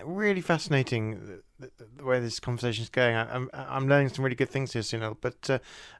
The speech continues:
uh, what I, what I wanted to kind of ask was about this. You know, we talk about, um, sowing into something, or, or, um,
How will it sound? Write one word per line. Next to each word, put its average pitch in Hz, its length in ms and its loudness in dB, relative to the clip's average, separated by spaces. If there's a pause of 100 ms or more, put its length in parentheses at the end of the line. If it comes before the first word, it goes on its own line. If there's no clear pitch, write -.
uh, - 140 -8
what - 280 -6
I, 349 60 -2
what 320 180 -4
I - 20 -4
wanted 240 280 -6
to - 240 -2 (160)
kind 160 160 -2
of 147 100 -6 (500)
ask 147 300 0
was 139 120 -4
about 143 440 2
this. - 380 -8 (1300)
You 156 100 -4
know, 170 140 2
we 165 100 2
talk 147 240 -6
about, 127 580 2
um, 117 360 0 (380)
sowing 139 520 6
into 135 340 0
something, 101 460 -6
or, 101 280 -2 (340)
or, 104 400 -2
um, 104 480 -4